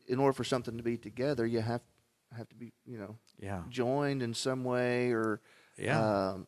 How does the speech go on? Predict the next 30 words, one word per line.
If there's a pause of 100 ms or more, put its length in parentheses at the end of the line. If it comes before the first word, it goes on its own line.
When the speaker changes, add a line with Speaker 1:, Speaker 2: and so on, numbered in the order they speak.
(100)
Speaker 1:
you
Speaker 2:
It
Speaker 1:
know,
Speaker 2:
is
a
Speaker 1:
around
Speaker 2:
family.
Speaker 1:
each
other.
So,
yeah,
it's,
it
is
a
family. (220)
Speaker 2:
And
Speaker 1:
Um,
Speaker 2:
I
think
what (560)
makes
it
complicated (180)
as
far
as
when
there's
conflict,